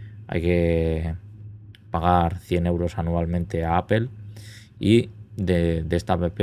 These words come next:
se lleva un tanto por ciento de lo que compren. O sea, todas las compras que hagan. Lo que pasa es que, claro, al poner las a-, las apps, las compras internas, Apple se lleva un tanto por ciento también, mm, pero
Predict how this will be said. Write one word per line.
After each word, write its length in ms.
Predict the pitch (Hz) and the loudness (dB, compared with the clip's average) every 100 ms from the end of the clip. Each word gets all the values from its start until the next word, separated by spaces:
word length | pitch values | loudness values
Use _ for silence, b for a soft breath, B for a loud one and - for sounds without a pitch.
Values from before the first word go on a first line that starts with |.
| 104 | 0
se 180 | 107 87 | 0 -2
lleva 160 | 87 90 | 2 2
un 140 | 92 | 2
tanto 320 | 95 92 90 | -2 -2 -2
por 160 | - 85 | -4 -4
ciento 380 | - 90 101 95 | -2 -2 -2 0
de 120 | 90 | 0
lo 120 | 82 | -2
que 140 | - 82 | -4 -4
compren. 440 | 85 82 - 82 - - - - - | -4 -4 -8 -12 -14 -18 -18 -18 -14
O 40 | |
sea, 180 | - 78 | -8 -8
todas 240 | 73 87 85 | -2 2 2
las 160 | 85 | 0
compras 380 | - 90 87 - | -2 -2 -2 -2
que 120 | 98 | 2
hagan. 320 | 104 110 131 - - B B B B B B B - | 4 4 -2 -6 -14 B B B B B B B -2
Lo 80 | 87 | -2
que 40 | |
pasa 180 | 107 95 | 0 2
es 60 | 95 | 2
que, 60 | |
claro, 300 | 90 92 82 | 4 2 2
al 120 | 85 80 | -2 -2
poner 320 | 82 87 95 | 0 0 2
las 200 | 95 - | 2 2
a-, 220 | 90 57 | 0 0
las 220 | 85 85 | -2 -2
apps, 680 | 92 90 - 98 90 85 85 | -2 -2 0 2 2 0 -2
las 200 | 87 85 | -6 -6
compras 460 | - 90 - 87 - | -6 -6 -4 -6 -6
internas, 640 | 120 90 101 98 104 117 - B B B B - | -6 -2 0 0 -2 -4 -6 B B B B -4
Apple 320 | - - 98 | -2 2 2
se 140 | - 87 | 2 2
lleva 180 | 87 | 4
un 120 | 87 85 | 2 0
tanto 280 | 87 85 | -2 -2
por 160 | 85 - | -4 -6
ciento 340 | - 92 90 | -4 -2 0
también, 400 | 85 87 95 110 - - - - - | 0 2 2 0 -4 -14 -18 -16 -6
mm, 460 | 95 85 82 80 80 - | -4 -2 -4 -4 -8 -6
pero 240 | 82 82 | -6 -4